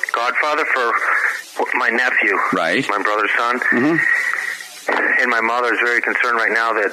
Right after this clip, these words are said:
Speaker 1: I do some sort of gift or investment for this child for later on in his life. Right now, he's only, like, one years old.
Speaker 2: Okay.
Speaker 1: But, um, I need, I wa-, I need some advice as to where I could put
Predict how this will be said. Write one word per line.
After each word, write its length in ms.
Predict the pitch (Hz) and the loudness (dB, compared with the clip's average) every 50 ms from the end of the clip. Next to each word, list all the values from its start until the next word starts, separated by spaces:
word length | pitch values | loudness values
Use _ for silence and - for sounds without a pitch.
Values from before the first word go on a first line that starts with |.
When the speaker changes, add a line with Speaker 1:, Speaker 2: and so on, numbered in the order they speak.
| - - 110 | -2 -2 -2
Speaker 1:
I 320 | 107 104 101 101 98 95 - - - - - - - - - - - - - - - - - - - | 0 0 2 2 2 0 0 -4 -8 -10 -10 -12 -12 -14 -14 -14 -14 -14 -14 -14 -14 -14 -10 -6 -2
do 180 | - 131 135 127 - - | -2 0 0 0 0 0
some 180 | 135 131 131 127 - - | 0 0 0 0 0 0
sort 220 | 127 123 120 113 | 0 0 0 0
of 100 | 113 104 95 - - - - - - - - - - - - - - - - - - - | 0 0 0 0 0 -2 -2 -4 -4 -6 -8 -8 -10 -14 -16 -16 -18 -18 -18 -12 -6 -2
gift 340 | - 123 127 120 - - 117 | 0 0 0 0 0 0 0
or 120 | 110 110 | 0 2
investment 460 | 107 98 113 113 117 113 113 117 104 - - | 2 2 2 0 0 0 0 0 0 0 0
for 80 | 107 | 0
this 160 | 101 104 98 - - - - | 0 0 0 0 0 2 2
child 320 | 113 117 117 113 107 - - - - - - - - - - - - - | 2 2 2 0 0 -2 -2 -2 0 0 0 -2 -4 -8 -12 -12 -6 -4
for 160 | - 107 107 | -2 0 0
later 260 | 110 120 120 113 107 | 0 0 2 2 2
on 200 | 110 113 113 113 | 2 2 0 0
in 160 | 107 104 101 98 | 0 0 0 0
his 100 | - - | 0 0
life. 180 | 107 107 101 95 - 107 | 0 0 0 0 0 0
Right 160 | 113 120 113 | 0 0 0
now, 220 | 113 113 113 107 | 0 0 0 0
he's 100 | 101 95 | 0 0
only, 200 | 104 104 101 98 | 0 0 0 0
like, 200 | 92 92 90 - | 0 0 -2 -2
one 160 | 104 104 104 | -2 -2 0
years 220 | 101 98 95 87 98 | 0 0 0 0 0
old. 260 | 107 107 98 95 85 - - - - | 0 0 0 -2 -2 -2 -2 -2 -2
Speaker 2:
Okay. 400 | 107 95 - 98 92 95 110 113 - - - - - - - - - | -2 -2 0 0 0 2 0 0 -2 -4 -6 -6 -6 -6 -8 -6 -4
Speaker 1:
But, 160 | 101 101 98 | -2 0 0
um, 220 | 98 98 101 101 - - - - - - - - - - - - - - - - - - - - - - - - - - - - - - - - | 0 0 0 0 0 0 0 -2 -2 -4 -6 -10 -16 -16 -16 -16 -16 -16 -16 -16 -10 -6 -4 -2 0 0 0 0 0 -2 -4 -6 -12 -8 -4 -2
I 80 | 120 131 | 0 0
need, 180 | 143 135 123 117 117 - | 2 2 2 0 0 0
I 100 | 113 120 | 0 0
wa-, 220 | 120 123 127 113 117 | 0 0 0 0 2
I 80 | 123 120 | 2 2
need 160 | 139 143 131 - - | 2 0 0 0 0
some 100 | 143 135 | 0 0
advice 300 | 123 110 110 120 131 127 120 - | 0 0 0 0 0 0 2 2
as 120 | 123 110 - | 0 0 0
to 160 | - - 110 - - - - - - - - - - - - - | 0 0 0 0 0 0 0 -2 -4 -4 -8 -12 -14 -12 -6 -2
where 260 | 127 131 135 131 131 | 0 2 2 2 2
I 40 | 123 | 2
could 200 | 120 - 113 104 | 0 0 0 0
put 200 | - 135 131 120 | 0 0 0 0